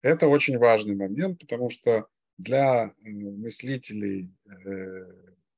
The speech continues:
монотеистических, как бы, э, религий или живущих среди, э, да, в религиозном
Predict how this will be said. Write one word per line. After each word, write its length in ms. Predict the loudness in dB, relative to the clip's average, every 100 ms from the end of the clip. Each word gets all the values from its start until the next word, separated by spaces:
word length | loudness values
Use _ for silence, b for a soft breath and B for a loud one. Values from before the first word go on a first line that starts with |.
| _ _ _ _ _ _
монотеистических, 1120 | -10 -6 -4 -4 -8 -8 -6 -8 -10 _ -18 -18 _ _ _ _ _
как 220 | -14 -12
бы, 340 | -12 -10 -10 -14 _ _ _ _ _
э, 1000 | -12 -10 -8 -8 -8 -10 -10 -12 -12 -12
религий 640 | -10 -8 -8 -8 -8 -8 -10 _ _ _ _ _ _
или 280 | -8 -6 -4
живущих 720 | -4 -4 -2 -4 -4 -6 -8 _ _
среди, 760 | -14 -8 -6 -6 -6 -6 -8 -12 _ -20
э, 40 | -14 -12 -12 -12 -14 -16 -12
да, 180 | -8 -6
в 40 |
религиозном 840 | -4 -4 -2 2 4 4 2 -6